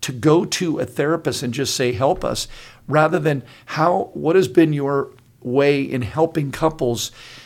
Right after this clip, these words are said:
Uh, could you assess our marriage and then coach us to success?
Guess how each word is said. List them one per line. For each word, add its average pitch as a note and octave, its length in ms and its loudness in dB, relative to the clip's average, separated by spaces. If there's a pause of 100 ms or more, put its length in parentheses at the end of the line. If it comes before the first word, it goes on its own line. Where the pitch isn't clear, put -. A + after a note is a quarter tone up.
(200)
Uh, B2+ 120 -2
could A#2+ 320 0
you F3 200 2
assess F3+ 540 2
our C3+ 220 0
marriage B2 680 -2
and C#3 260 -2
then D#3 400 0 (140)
coach F#3 400 0
us - 200 0
to - 140 -8
success? - 720 -2